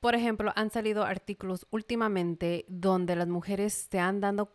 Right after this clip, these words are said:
cu-, se han dado cuenta de que en donde trabajan, vamos a decir, como en Google, en Apple, en estas compañías de,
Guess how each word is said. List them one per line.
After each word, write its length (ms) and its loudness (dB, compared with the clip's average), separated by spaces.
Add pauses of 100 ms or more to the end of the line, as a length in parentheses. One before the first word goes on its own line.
cu-, 200 -10
se 220 0
han 340 4
dado 580 4
cuenta 540 0
de 300 0
que 440 0 (600)
en 440 2
donde 260 2
trabajan, 720 4
vamos 320 2
a 100 0
decir, 540 -2
como 260 -2
en 120 -2
Google, 560 2
en 140 -6
Apple, 600 0
en 100 -2
estas 300 -2
compañías 920 2
de, 460 -2